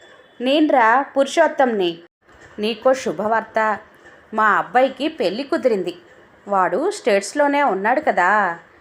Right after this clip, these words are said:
ఆ అమ్మాయి కూడా సాఫ్ట్‌వేర్ సైడే, ఏదో కంపెనీ పని మీద ప్రస్తుతం అక్కడే ఉందిట. మంచి ఫ్యామిలీ, ఆస్తిపాస్తులు బాగానే ఉన్నాయి." అతని వాక్ ప్రవాహానికి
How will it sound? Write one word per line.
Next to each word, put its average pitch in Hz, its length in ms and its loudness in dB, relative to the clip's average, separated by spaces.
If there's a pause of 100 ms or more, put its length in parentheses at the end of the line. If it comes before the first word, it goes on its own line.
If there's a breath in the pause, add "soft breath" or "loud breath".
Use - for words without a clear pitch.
(800 soft breath)
ఆ 208 200 2
అమ్మాయి 175 280 -2
కూడా 214 260 -2
సాఫ్ట్‌వేర్ 233 600 -2
సైడే, 202 520 -4 (580)
ఏదో 190 320 -2
కంపెనీ 247 460 -2
పని 277 220 -2
మీద 269 460 -2 (380)
ప్రస్తుతం 202 680 0 (320)
అక్కడే 208 480 0
ఉందిట. 240 420 -2 (1040)
మంచి 202 340 -2
ఫ్యామిలీ, 190 640 -4 (420)
ఆస్తిపాస్తులు 226 840 -2
బాగానే 185 600 0
ఉన్నాయి." 277 540 -2 (420)
అతని 214 300 -2
వాక్ 170 400 -6
ప్రవాహానికి 208 800 -2